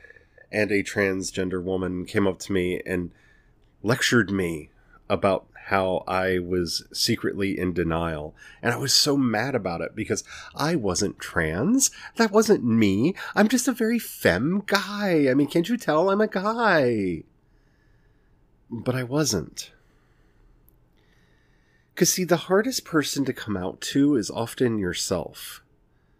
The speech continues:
And that's the first person you have to come out to. You have to take inventory of every little thing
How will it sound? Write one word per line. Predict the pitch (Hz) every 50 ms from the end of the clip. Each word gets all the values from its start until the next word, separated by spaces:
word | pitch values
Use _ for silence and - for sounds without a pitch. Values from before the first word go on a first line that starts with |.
| _ _ _ _ _ _ _ _ _ _ _ _ _ _ _ _
And | 135 143 170
that's | 202 - -
the | -
first | 196 - - 170 180 190 175 - -
person | - - - 180 196 - - - 123 104 95
you | 95 95
have | 90 104 113 107 -
to | - -
come | - - - 98 98
out | 104 107 - -
to. | - - - 73 - - - _ _ _ _ _ _ _ _ _ _ _ _ _ _ _ - - _ _ _ _ _ _
You | - 139 160 170
have | 160 170 165 - -
to | - 165 - - 104 - _ _ _ _ _ _ _ _ _ -
take | - 180 180 - -
inventory | - 147 147 143 139 147 139 127 - - - 110 104 98 92 87 87 87 - - - - - -
of | - 143 - - -
every | - 151 135 147 165 156 151 143 147 - -
little | 131 135 143 131 135 123
thing | - - - - - 156 151 147 139 123 104 101 107 101 98